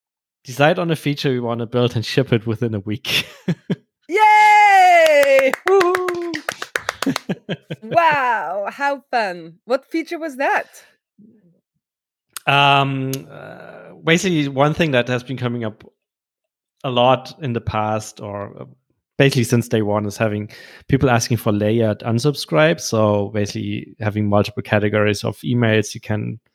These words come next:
Speaker 1: subscribe or unsubscribe from. And I always assumed this would be, uh, complicated to build and, like, I don't know. I imagined it would be hard, but,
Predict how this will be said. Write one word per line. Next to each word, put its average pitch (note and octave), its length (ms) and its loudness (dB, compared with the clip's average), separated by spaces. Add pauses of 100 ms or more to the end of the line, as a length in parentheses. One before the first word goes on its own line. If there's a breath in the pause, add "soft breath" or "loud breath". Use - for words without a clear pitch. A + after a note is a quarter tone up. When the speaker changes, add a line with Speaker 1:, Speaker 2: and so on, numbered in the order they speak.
(120)
Speaker 1:
subscribe A#2+ 460 0
or C3+ 80 0
unsubscribe C#3 560 -2
from. C3+ 300 -2 (600 soft breath)
And C3+ 120 2
I - 20 4
always D3 320 4
assumed C3+ 380 0
this A2+ 140 -2
would B2 180 -2
be, A2 240 -2
uh, G#2+ 100 -6 (600)
complicated B2 680 0
to A2+ 120 -10 (200)
build A#2 520 2
and, G#2+ 340 -6
like, G#2 280 -6 (680)
I B2 80 0
don't A2+ 160 -2
know. G2+ 420 -12
I C3+ 140 0
imagined C3 640 0
it A2+ 80 0
would A2+ 180 -4
be G#2+ 100 -6
hard, G2+ 420 -6
but, G2+ 280 -6